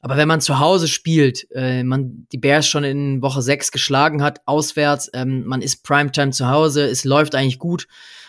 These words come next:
Äh, der le-, das letzte Spiel war so ein kleiner Ausrutscher, aber eben verständlich in der Situation.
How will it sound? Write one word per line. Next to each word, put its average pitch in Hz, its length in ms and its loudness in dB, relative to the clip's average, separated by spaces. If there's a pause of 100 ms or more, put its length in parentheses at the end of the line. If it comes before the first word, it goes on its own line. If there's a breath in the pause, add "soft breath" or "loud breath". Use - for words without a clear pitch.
Äh, 139 280 0
der 131 100 2
le-, 135 180 2
das 131 140 -6
letzte 151 260 0
Spiel 147 200 -2
war 135 100 2
so 131 80 0
ein 127 80 2
kleiner 147 380 0
Ausrutscher, 160 540 0
aber 131 200 0
eben 131 160 -2
verständlich 151 640 -2
in 143 120 -4
der 139 100 -2
Situation. 139 580 -4